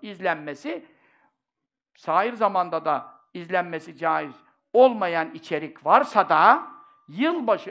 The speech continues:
özel yazdığı zaman da bu normal bir program bile olsa,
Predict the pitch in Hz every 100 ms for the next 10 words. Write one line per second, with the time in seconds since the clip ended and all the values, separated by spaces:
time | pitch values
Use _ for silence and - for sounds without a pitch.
0 | - 185 220 302 294 202 185 160 170 156
1 | 151 151 156 - 294 349 349 - _ _
2 | _ - 208 320 302 - - _ 160 180
3 | 208 208 269 370 311 233 208 196 185 180
4 | 180 165 170 165 151 - 208 302 349